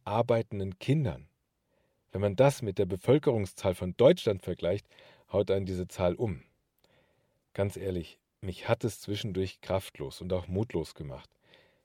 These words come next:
Immer wieder taucht dann ein großes Fragezeichen auf. Und vor diesem Fragezeichen steht dann die Frage, können wir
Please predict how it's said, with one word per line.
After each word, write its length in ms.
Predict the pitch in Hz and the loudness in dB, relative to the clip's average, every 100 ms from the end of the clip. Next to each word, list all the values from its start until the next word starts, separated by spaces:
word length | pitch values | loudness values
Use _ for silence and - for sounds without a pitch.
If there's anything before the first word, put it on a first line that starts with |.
| _ _ | _ _
Immer 240 | 104 98 | 0 2
wieder 260 | 95 101 101 | 4 6 4
taucht 320 | - 104 101 | 4 4 4
dann 140 | 101 92 | 0 0
ein 120 | 90 | -2
großes 360 | - 98 98 | 2 2 2
Fragezeichen 800 | - - 90 98 95 95 85 85 | -2 4 6 6 4 4 4 2
auf. 300 | 73 69 - _ _ _ - | -6 -10 -14 _ _ _ -8
Und 140 | 98 | -6
vor 160 | - 104 | 2 2
diesem 200 | 98 110 | 2 -2
Fragezeichen 560 | - 98 110 117 113 | 4 6 6 4 4
steht 200 | 107 113 | 2 -4
dann 100 | 110 | -2
die 80 | 104 | -4
Frage, 340 | 101 101 107 107 - - _ _ | 2 2 4 0 -8 -20 _ _
können 460 | - - 120 135 135 | -6 0 2 2 0
wir 240 | 120 120 | -2 -2